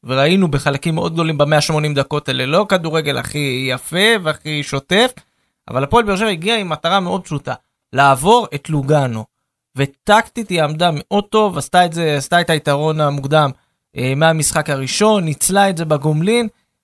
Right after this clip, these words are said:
אז אני חושב שבאמת זה היה מאה שמונים דקות של איזושהי התעלות טקטית, לא בהכרח יכולות, לא בהכרח, אה, שחקנים שנצצו, טקטית הפועל באר שבע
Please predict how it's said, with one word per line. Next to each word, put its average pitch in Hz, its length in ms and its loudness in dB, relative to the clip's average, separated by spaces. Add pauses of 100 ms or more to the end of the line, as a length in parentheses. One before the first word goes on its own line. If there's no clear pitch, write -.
(140)
אז 131 200 0
אני 151 120 0
חושב 170 160 0
שבאמת 165 680 0
זה 156 80 0
היה 160 140 4
מאה 196 260 0
שמונים 185 300 -4
דקות 170 280 -2
של 170 120 -4
איזושהי 151 220 -4
התעלות 147 400 -4 (220)
טקטית, 202 480 0
לא 190 140 2
בהכרח 233 500 0
יכולות, 165 840 2
לא 190 100 2
בהכרח, 202 400 -4
אה, 160 140 -2 (420)
שחקנים 185 580 0
שנצצו, 160 1200 -2 (480)
טקטית - 500 0
הפועל 165 340 -2
באר 151 200 0
שבע 196 540 2